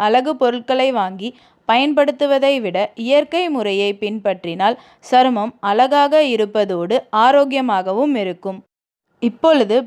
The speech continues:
பெரும்பாலானோர் Swiggy, Zomato போன்ற வேலையில் இந்த வெயிலில் சுற்றி திரிகிறார்கள். முக்கியமாக அவர்களுக்கு இந்த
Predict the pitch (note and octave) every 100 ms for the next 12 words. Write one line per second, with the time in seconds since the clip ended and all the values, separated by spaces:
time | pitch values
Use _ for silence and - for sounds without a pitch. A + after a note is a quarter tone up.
0 | B3 B3+ D#4+ E4 E4 E4 B3+ G3 G#3+ C4
1 | B3 A#3 G3+ A#3 B3+ A3+ A3+ B3+ C4+ D#4
2 | E4 C4+ A#3+ G#3 F#3+ G#3+ C4+ A#3 G#3 B3+
3 | - _ _ A#3+ A#3+ A3+ A3 C#4 E4 A#3+
4 | C4 - B3+ D4 D#4 B3+ A3+ A3 G#3+ F#3
5 | F3 F3+ G3 - _ _ A3+ A#3 - F#4+
6 | D#4+ G#3+ G3 A3+ A3+ A#3 C#4+ D4 D#4 B3+
7 | - E4 B3 B3+